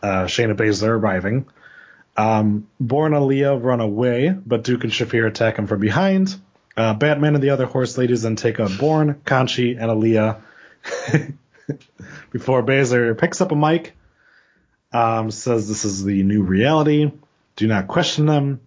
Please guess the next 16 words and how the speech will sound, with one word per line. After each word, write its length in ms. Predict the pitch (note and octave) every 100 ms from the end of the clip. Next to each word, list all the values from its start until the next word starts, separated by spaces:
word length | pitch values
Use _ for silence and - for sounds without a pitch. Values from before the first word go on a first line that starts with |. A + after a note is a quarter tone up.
| _ _
Do 120 | - B2
not 240 | A#2 A2+
get 140 | C3
in 60 | G#2+
their 120 | A2
way, 300 | A2 A2+ A2+
and 240 | G#2+ A#2 - C3 - - _ -
<gasps> 1120 | - G4 A4 A4 G#4+ G4+ F#4+ B3+ E3+ B2+ G2+
do 140 | F#2+ A#2
not 220 | A2 G#2+
piss 180 | A2+ -
them 140 | G#2
off." 300 | F2 D#2 - _ _ _ _ -
<laughs> 120 | B2+ C4 A#4+ - - D#3 -
So, 560 | - - G#2+ G#2+ G#2 G#2 _ _ - - - _ _ _
uh, 400 | B2 C3+ B2+ B2